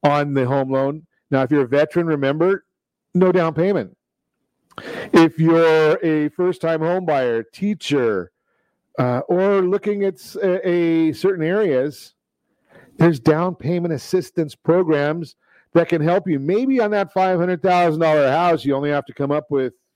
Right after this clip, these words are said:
I don't know, twenty-five hundred dollars. Maybe. Not everybody. I'm not, there's no guarantees. You gotta get approved on the credit. And there's other con-,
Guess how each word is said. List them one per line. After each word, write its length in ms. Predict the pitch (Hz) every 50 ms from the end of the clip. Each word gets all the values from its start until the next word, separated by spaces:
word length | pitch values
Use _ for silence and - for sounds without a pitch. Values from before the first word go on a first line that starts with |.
| _ 123
I 80 | 123 131
don't 120 | 147 135
know, 100 | 110 113
twenty-five 440 | 113 - - 120 120 120 - 127 120
hundred 140 | 117 123 123
dollars. 420 | 110 101 131 151 156 139 - - _ _ _ _ _ _ _ _ _ _ _ -
Maybe. 680 | 120 127 143 170 190 196 202 190 175 135 107 82 - _ _ _ _ _ _ _ _ _ _ _ _ _ - _ - - - - - - -
Not 200 | 123 123 147 190
everybody. 520 | 185 180 175 175 165 160 156 160 175 170
I'm 100 | 151 139
not, 200 | 131 127 139 143
there's 400 | 135 156 151 143 143 131 120 120
no 120 | 135 135 139
guarantees. 720 | 131 139 160 160 160 165 180 170 - - 143 139 151 147
You 80 | 147 139
gotta 160 | 143 139 135
get 140 | 131 143 139
approved 340 | 131 - 143 147 143 135
on 100 | 147 147
the 60 | 151 151
credit. 440 | - - 143 143 143 160 - - _ _ _ _ _ _ _ _ - - - - - _ _ -
And 200 | 165 143 135 135
there's 160 | 139 131 120 139
other 220 | 135 135 139 139
con-, 240 | - - 147 131